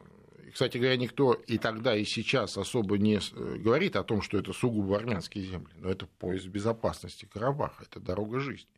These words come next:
Если, э, эти районы, э, возвращаются под юрисдикцию Азербайджана в обмен на признание Нагорно-Карабахской республики, Арцах, со стороны Азербайджана,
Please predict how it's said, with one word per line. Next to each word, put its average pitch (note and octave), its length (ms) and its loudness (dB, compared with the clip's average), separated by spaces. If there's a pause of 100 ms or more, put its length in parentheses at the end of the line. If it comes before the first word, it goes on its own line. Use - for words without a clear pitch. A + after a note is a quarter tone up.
(1200)
Если, C#3+ 600 2
э, A#2 240 4
эти C3+ 220 2
районы, C3 640 4 (200)
э, G2 300 2 (180)
возвращаются A#2 880 2
под A2 160 0
юрисдикцию A2 920 2
Азербайджана A#2+ 880 2 (100)
в G2 180 2
обмен C#3 640 4
на A#2 320 2 (280)
признание C3 920 2 (140)
Нагорно-Карабахской B2 1120 2
республики, C#3+ 600 2
Арцах, - 560 -2 (200)
со C3+ 140 2
стороны B2 500 2
Азербайджана, G#2 600 0